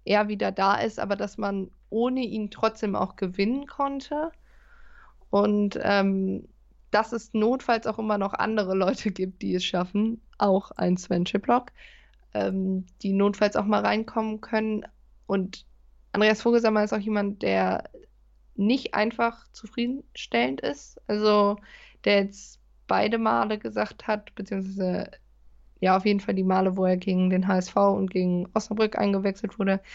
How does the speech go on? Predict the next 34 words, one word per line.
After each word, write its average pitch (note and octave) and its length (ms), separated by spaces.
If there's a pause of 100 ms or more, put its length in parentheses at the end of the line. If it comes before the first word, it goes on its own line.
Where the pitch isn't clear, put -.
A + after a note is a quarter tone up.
(160)
war G3 100
überhaupt F#3 460
nicht A#3+ 140
zufrieden A#3+ 380
mit A#3+ 140
seiner A#3 260
eigenen A#3 380
Leistung. A3+ 580 (480)
Also G3 160
er G3 80
versucht G#3+ 340
auch G#3+ 100
selber, G#3 480
sich G#3 180
da G#3+ 160
mal G3 160
reinzubringen G3 560
und F3+ 180
pusht A#3+ 380
damit, G3 260
glaub F#3+ 180
ich, G3+ 140
auch G3 80
die - 160
ganze G3 300
Mannschaft. G3 680 (540)
Also F#3 180
der F#3+ 140
ist F#3+ 80
immer G3+ 200
einer, G3 200
der F#3+ 140
die, F#3 320
äh, F3 320